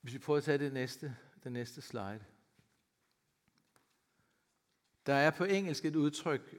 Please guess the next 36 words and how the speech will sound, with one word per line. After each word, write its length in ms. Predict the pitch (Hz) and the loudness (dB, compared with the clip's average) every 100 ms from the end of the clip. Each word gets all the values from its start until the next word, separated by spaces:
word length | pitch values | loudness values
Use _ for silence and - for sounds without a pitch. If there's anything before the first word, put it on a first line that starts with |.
| 120 | -8
som 220 | - 127 | -6 -4
kaldes 400 | 160 135 135 131 | 0 2 0 0
liminal 540 | 131 147 160 151 127 | 0 2 0 -2 -2
space. 720 | - - 123 120 120 - - - - | -4 -6 -2 -2 -2 -6 -8 -12 -12
Måske 340 | 127 - 131 | -10 -6 -4
har 120 | 135 | -2
I 60 | 117 | -4
stødt 260 | - 123 | -6 -8
ind 160 | 131 123 | -6 -6
i 80 | 104 | -6
det. 180 | 110 120 - _ _ _ | -8 -10 -16 _ _ _
Og 80 | 123 | 0
det 80 | 139 | 2
er 60 | |
det, 140 | 151 151 | 2 0
som 240 | - 151 | -2 -2
fylder 380 | - 151 151 139 | -2 -2 0 2
resten 340 | 123 131 - | 2 2 -6
af 60 | 131 | -8
det, 100 | 127 | -6
jeg 100 | 123 | -6
gerne 240 | 117 110 | -6 -6
vil 140 | 120 117 | -8 -10
sige. 440 | - 101 98 110 - _ _ _ _ _ _ _ _ _ _ _ _ _ _ | -8 -8 -10 -12 -18 _ _ _ _ _ _ _ _ _ _ _ _ _ _
Det 280 | 139 139 135 - | 2 2 2 -2
latinske 480 | 151 143 180 170 175 | 0 2 2 0 2
ord 280 | 156 151 156 - - | 4 2 0 -6 -6
limen, 640 | 160 143 147 143 151 127 98 | -2 2 0 0 -4 -6 -8
som 340 | - 127 117 | -6 -6 -4
altså 360 | 127 110 - 120 | -4 -4 -2 -2
er 40 | |
i 80 | 117 | 0
liminal, 400 | 120 120 131 110 | 0 -2 -4 -6
betyder 300 | 120 - 143 | -6 0 2
egentlig 280 | 139 139 139 | 2 -2 -6
tærskel. 640 | - 113 117 - 123 | 0 2 2 -4 -10